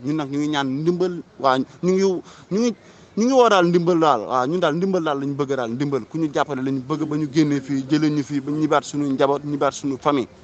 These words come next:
waaw, parce que nit moom amul lu dul famille, ah. Waaw, parce que man boo xoolee, boo xool sama yaay dañ ko jël quarantaine,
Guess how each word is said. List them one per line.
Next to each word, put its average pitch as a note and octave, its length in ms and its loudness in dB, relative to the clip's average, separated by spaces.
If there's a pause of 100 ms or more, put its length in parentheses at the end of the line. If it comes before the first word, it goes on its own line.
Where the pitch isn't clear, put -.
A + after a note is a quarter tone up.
(500)
waaw, A2 140 -4
parce A#2+ 120 -12
que D3 60 -4
nit D3+ 120 -6
moom C#3+ 160 -2
amul D3 180 -2
lu D3 80 -4
dul C#3 120 -6
famille, D3+ 260 -4
ah. D3+ 160 -2 (420)
Waaw, A#2 160 0
parce B2 140 -10
que D3 60 -4
man C#3 140 2
boo C#3 120 2
xoolee, C#3+ 240 -2
boo C3+ 100 -2
xool C3 140 -2
sama C3+ 200 -2
yaay C3 180 4
dañ B2 140 -6
ko C3 160 -8
jël C#3 240 -6
quarantaine, B2+ 500 -4